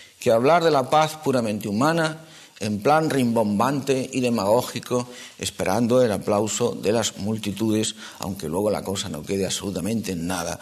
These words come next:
porque son conceptos, como os he dicho antes, no solamente vacíos, sino incluso engañadores, cuando son conceptos que encierran ideas puramente humanas,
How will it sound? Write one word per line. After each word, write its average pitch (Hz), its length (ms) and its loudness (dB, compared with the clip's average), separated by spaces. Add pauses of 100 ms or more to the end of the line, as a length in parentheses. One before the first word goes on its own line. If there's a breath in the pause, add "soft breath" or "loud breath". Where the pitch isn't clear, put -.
(300 loud breath)
porque 98 320 -2
son 151 300 0
conceptos, 120 720 -2
como 90 240 -4
os 104 100 -4
he 135 60 2
dicho 131 180 0
antes, 98 400 -2 (320 loud breath)
no 247 300 4
solamente 175 600 2
vacíos, 147 680 2 (320 loud breath)
sino 185 260 6
incluso 147 460 2
engañadores, 135 1040 2
cuando 104 240 -4
son 107 280 0 (120)
conceptos - 760 -4 (360 loud breath)
que - 100 -8
encierran 107 500 2
ideas 87 380 0
puramente 160 760 2
humanas, 127 500 2